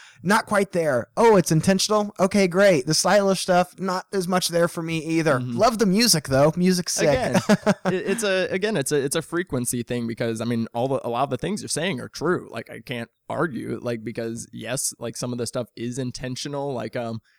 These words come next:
Speaker 2: you know, 'cause, uh, you know, you described it, that it's a, a mo-, a mo-, a motion picture should be moving, but then you're,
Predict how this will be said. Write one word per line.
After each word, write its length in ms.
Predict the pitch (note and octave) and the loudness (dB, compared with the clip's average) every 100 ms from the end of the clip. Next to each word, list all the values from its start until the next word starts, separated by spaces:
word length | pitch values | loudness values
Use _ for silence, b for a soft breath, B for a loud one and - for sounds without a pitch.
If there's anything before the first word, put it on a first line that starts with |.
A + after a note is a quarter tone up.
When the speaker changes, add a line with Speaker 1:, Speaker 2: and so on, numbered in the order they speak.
| _ | _
Speaker 2:
you 100 | G#3 | -4
know, 280 | F#3 E3+ C#3 C3+ | -2 -2 -4 -2
'cause, 260 | D3 B2+ | -2 -2
uh, 200 | C3+ B2+ B2+ | -2 0 0
you 260 | B2+ C3 B2+ | -2 -4 -4
know, 60 | |
you 180 | A#2+ B2 | -2 -2
described 380 | A#2+ - B2 A#2+ | -4 -2 -4 -2
it, 140 | A#2 | -4
that 140 | G#2 A2 | -4 -6
it's 140 | G#2+ | -4
a, 240 | A2+ A2+ A2 | -4 -4 -4
a 80 | A#2+ | -4
mo-, 220 | A#2+ C3+ - | -2 -2 -2
a 60 | B2+ | -4
mo-, 300 | C3+ D3 C3+ - | 0 2 0 -2
a 80 | B2 | -4
motion 420 | C#3 D3 - C3 | -2 -2 -4 -6
picture 380 | - A#2+ - A#2+ | -4 -4 -6 -8
should 220 | - A#2 | -6 -6
be 100 | A#2 | -6
moving, 540 | A#2+ C#3+ A#2 A#2 A#2 | -4 -2 -2 -4 -4
but 120 | A2+ | -4
then 160 | G#2 A#2+ | -4 -4
you're, 240 | B2 B2 | -2 -4